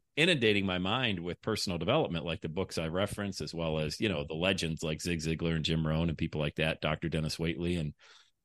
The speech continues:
I just was like, "Man, this is good stuff." Like, you know, I was able to get forty rentals without n-, any of my money down. I control this p-, real estate now, and I got a job, and now maybe I can quit my job, and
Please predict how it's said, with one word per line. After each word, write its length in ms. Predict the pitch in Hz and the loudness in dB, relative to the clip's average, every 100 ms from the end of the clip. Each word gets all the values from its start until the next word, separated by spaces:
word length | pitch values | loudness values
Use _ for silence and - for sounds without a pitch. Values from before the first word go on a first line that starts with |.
| _ _ _ | _ _ _
I 140 | 82 95 | 0 4
just 280 | 107 98 | 4 4
was 160 | - 98 | 2 2
like, 180 | 104 85 | 2 2
"Man, 360 | 90 175 117 | 4 4 4
this 220 | 78 143 277 | 4 4 4
is 140 | 156 | 0
good 240 | - 147 | -2 -6
stuff." 540 | - 104 165 240 101 - - | -4 2 6 6 2 -4 -6
Like, 320 | 90 82 73 _ _ | -2 -2 -4 _ _
you 140 | 101 | -2
know, 240 | 95 90 135 | 0 2 2
I 60 | |
was 100 | 95 | 4
able 180 | 104 107 | 4 4
to 60 | 98 | 4
get 160 | 98 | 2
forty 280 | - 107 113 | 0 0 2
rentals 380 | 104 110 139 120 | 2 2 0 -2
without 260 | 82 85 - | -2 -4 -4
n-, 80 | 92 | -4
any 240 | 87 95 | 0 2
of 60 | 107 | 4
my 100 | 104 | 4
money 260 | 98 101 90 | 4 4 2
down. 580 | 80 92 120 135 135 101 | 2 0 0 0 0 -2
I 60 | |
control 340 | - 80 104 98 | -2 -2 -2 0
this 160 | 87 | -2
p-, 120 | - 57 71 | -4 -6 0
real 200 | 110 139 | 2 4
estate 340 | - 131 127 | 2 0 0
now, 440 | 107 110 135 151 139 | 0 0 0 -2 -2
and 80 | |
I 60 | 78 | -2
got 140 | 76 | -4
a 60 | 69 | -6
job, 600 | - 87 139 160 160 165 | -2 0 2 2 2 0
and 140 | 85 | 0
now 240 | 80 92 92 | 2 4 2
maybe 240 | 87 95 | 2 2
I 40 | 85 | 0
can 120 | - | 0
quit 160 | 170 175 | -2 0
my 120 | 139 | 0
job, 500 | 117 131 180 202 175 | 0 0 -2 -4 -4
and 180 | 82 | -6